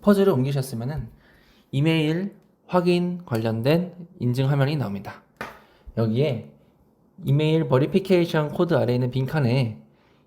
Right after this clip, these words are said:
이제 받으신 인증 문자를 여섯 글자 적으시면 되는데요. 아까 이메일, 이메일 적으셨던 주소 있죠?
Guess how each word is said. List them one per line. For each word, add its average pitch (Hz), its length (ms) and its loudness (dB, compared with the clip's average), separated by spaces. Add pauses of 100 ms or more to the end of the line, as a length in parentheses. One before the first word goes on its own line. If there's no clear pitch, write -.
(140)
이제 101 360 -4 (920)
받으신 139 360 2
인증 151 300 2
문자를 143 560 0 (460)
여섯 143 280 0
글자 139 240 -2
적으시면 120 440 -2
되는데요. 107 580 -2 (120)
아까 127 680 2 (320)
이메일, 139 360 2
이메일 160 340 6
적으셨던 139 720 0
주소 131 240 -2
있죠? 147 480 -2